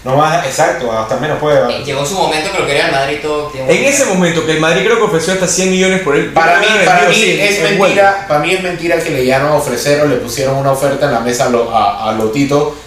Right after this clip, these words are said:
Speaker 1: de cien millones de euros, porque Lotito no es ningún loco, lo hubiera agarrado de una vez, sin pensarlo dos veces hubiera vendido al jugador.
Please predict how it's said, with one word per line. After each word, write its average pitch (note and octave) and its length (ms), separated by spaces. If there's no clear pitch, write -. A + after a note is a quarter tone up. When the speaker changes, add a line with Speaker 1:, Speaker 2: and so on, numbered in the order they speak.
Speaker 1:
de B2 260
cien D3+ 280
millones C#3+ 340
de B2+ 80
euros, B2 240
porque A2+ 320
Lotito C#3 400
no C#3+ 80
es C#3+ 80
ningún C3+ 300
loco, C#3+ 500
lo C3+ 160
hubiera D3+ 240
agarrado B2 460
de B2 40
una C3 160
vez, D3 160
sin C#3 160
pensarlo B2 380
dos B2+ 120
veces B2+ 180
hubiera B2 160
vendido A2+ 280
al A2 80
jugador. G2 320